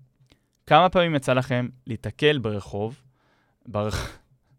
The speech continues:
<laughs> יוצא לי היום, פוף! כמה פעמים יצא לכם להתקל ברחוב באיזה חבר מהצבא, או מהתיכון שאתם כבר לא בקשר איתו? התרחקתם, הכל טוב,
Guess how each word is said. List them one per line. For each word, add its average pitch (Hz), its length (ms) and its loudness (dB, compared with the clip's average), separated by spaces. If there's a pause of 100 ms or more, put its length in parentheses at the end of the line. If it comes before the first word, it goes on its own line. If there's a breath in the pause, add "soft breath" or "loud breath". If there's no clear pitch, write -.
(100)
<laughs> 156 1500 -12
יוצא 139 300 2
לי 151 120 6
היום, 143 460 6
פוף! - 680 6 (600 loud breath)
כמה 151 240 4
פעמים 175 280 4
יצא 139 220 4
לכם 143 340 2
להתקל 127 720 0 (100)
ברחוב 120 920 0
באיזה 107 440 -6
חבר 120 260 4
מהצבא, 101 520 -2 (160)
או 113 100 -6
מהתיכון 123 500 -4
שאתם 135 200 -6
כבר 135 140 0
לא 139 80 2
בקשר 113 340 -6
איתו? - 200 -20 (640 soft breath)
התרחקתם, 127 640 -6
הכל 180 200 -2
טוב, 170 280 -2